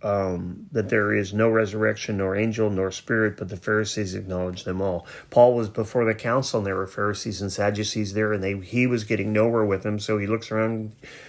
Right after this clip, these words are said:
again, know your audience. He sees the Sadducees, and he sees the Pharisees, and he says, "I am a Pharisee," and he just split the crowd in half. Most of the Sadducees were priests and were wealthy.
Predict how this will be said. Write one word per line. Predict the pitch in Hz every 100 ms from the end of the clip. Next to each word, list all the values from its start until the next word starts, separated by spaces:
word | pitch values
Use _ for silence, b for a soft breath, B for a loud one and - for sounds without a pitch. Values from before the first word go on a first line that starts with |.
| B
again, | 110 127 135 95
know | 104
your | 110 113
audience. | 120 120 95 104 -
He | 107
sees | - 113 95
the | 104
Sadducees, | - 101 95 98 - 95 87 - B B B B
and | 110
he | 107
sees | 101 120 101
the | 107
Pharisees, | 107 104 95 107 98
and | 104
he |
says, | - 110 -
"I | - 160 190 185
am | 185 190
a | 180 175
Pharisee," | - 175 175 147 - 98 90 -
and | - 101 90
he | 95
just | 90 101 - -
split | - 120 120 - -
the | -
crowd | - 104 98 90 87 - B B B B -
in | 98 90
half. | 87 82 80 - _ B B B
Most | 113 131 - -
of |
the | 135
Sadducees | - 131 120 113 120 110
were | 104
priests | 101 - 135 170 -
and | - 117 117
were | 104
wealthy. | 98 107 110 - 98 82